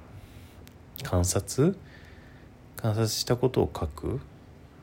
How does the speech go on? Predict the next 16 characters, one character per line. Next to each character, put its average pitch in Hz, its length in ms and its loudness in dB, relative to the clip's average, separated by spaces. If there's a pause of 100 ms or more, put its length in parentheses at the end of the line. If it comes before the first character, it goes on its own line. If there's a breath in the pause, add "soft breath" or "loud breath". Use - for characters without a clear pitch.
(1400)
て 110 100 -4
こ 107 160 2
と 104 160 6
が 101 180 4
大 82 420 0
事 87 220 0
だ 82 200 2
な 80 580 -4
っ 80 40 -4 (600)
て 87 120 2
思 82 260 0
い 82 40 -4
ま 85 160 -4
し - 100 -8
た - 140 -6
ね。 - 260 -8